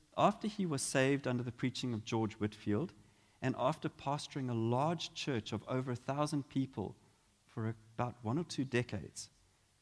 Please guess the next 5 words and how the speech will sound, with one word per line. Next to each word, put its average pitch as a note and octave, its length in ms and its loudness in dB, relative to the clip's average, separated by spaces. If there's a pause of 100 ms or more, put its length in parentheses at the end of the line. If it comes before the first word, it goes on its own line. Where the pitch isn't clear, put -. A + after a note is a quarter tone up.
(120)
Robert D#3+ 400 0
Robinson D3 480 0
himself A2+ 680 -2 (960)
wandered A2+ 320 2
far G2 640 2